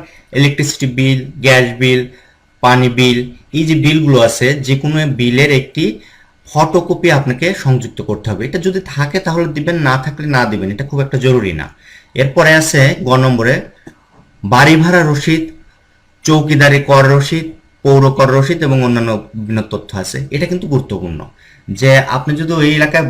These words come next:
বাড়ি ভাড়া নিয়ে থাকেন, তাহলে আপনি বাড়ি ভাড়ার যে রসিদ আছে, সেই রসিদটা আপনি সংযুক্ত করতে পারেন।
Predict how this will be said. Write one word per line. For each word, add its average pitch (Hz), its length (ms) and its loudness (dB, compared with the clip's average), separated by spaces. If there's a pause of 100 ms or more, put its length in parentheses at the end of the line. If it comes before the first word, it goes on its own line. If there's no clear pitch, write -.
বাড়ি 131 220 2 (680)
ভাড়া 131 220 2
নিয়ে 175 180 0
থাকেন, 123 320 -4 (100)
তাহলে 131 400 0 (200)
আপনি 127 240 -2
বাড়ি 120 280 2
ভাড়ার 131 320 0
যে 127 180 0
রসিদ 117 300 -4
আছে, 127 180 -4
সেই 131 200 -2
রসিদটা 117 380 -6
আপনি 117 300 -4 (340)
সংযুক্ত 120 400 -2
করতে 107 280 -8
পারেন। 101 280 -4